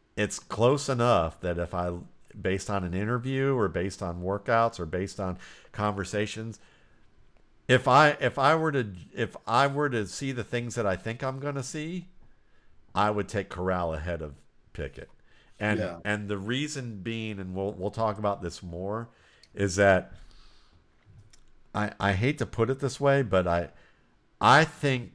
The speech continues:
Speaker 1: that, I think that Matt Corral, while he has hero ball issues, he, I would rather have a guy who rises to the occasion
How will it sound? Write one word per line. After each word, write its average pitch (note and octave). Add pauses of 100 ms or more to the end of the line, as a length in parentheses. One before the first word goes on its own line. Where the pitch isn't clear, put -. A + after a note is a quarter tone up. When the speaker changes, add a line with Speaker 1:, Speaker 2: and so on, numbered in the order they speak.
(120)
Speaker 1:
that, G2 (560)
I A#2+
think C3
that F3 (540)
Matt G2+
Corral, F2+ (380)
while F2+
he G2
has F#2+
hero B2+
ball B2 (100)
issues, F3 (640)
he, A#2 (340)
I B2
would D3
rather B2+
have A#2
a G#2+
guy G2 (460)
who A2
rises G2+
to D3
the C#3+
occasion D3